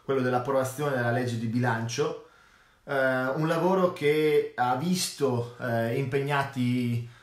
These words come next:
eh, tutte le parti, impegnate tutte le parti del paese, dalla politica, eh, per scelta, eh, sin dall'inizio, le parti sociali, le parti di, delle associazioni di categoria, insomma, eh, tutto il mondo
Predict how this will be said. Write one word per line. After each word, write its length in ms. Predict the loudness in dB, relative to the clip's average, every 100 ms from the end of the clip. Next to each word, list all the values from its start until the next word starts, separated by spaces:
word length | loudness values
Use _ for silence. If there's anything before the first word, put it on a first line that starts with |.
| -18
eh, 320 | -6 -2 -2 -2
tutte 340 | -4 -4 -2
le 120 | -2
parti, 720 | 2 2 2 0 -4 -4 -4 -6
impegnate 380 | -6 -4 -4 -4
tutte 240 | -4 -2
le 100 | -2
parti 420 | 2 2 0 -2
del 140 | -4 -4
paese, 560 | -4 -2 -2 -2 -2
dalla 220 | -2 -2 -2
politica, 840 | -4 -4 -4 -6 -6 0 0 0 -6
eh, 80 | -8
per 200 | -6 -6
scelta, 880 | -4 -4 -4 -4 -2 0 -2 -4 -12 -20 -20 -12
eh, 420 | -6 -4 -4 -6
sin 280 | -6 -4 -2
dall'inizio, 840 | -2 -2 -2 -4 -4 -2 0 0
le 120 | -2 -4
parti 460 | -2 -2 -2 -6
sociali, 920 | -6 -6 -2 0 0 0 -2 -2 -4 -14 -20 -14
le 120 | -8 -2
parti 440 | 0 0 -2 -4
di, 240 | -4 -8 -10 -20 -10
delle 160 | -6
associazioni 440 | -4 -4 -6 -2 -2
di 100 | -2
categoria, 720 | -4 -4 -2 0 0 0 0
insomma, 440 | -2 -2 -2 -4 -12 -20 -8
eh, 360 | -2 -2 -2 -4
tutto 480 | -6 -2 2 2 2
il 160 | -2
mondo 720 | 0 2 2 0 2 2 0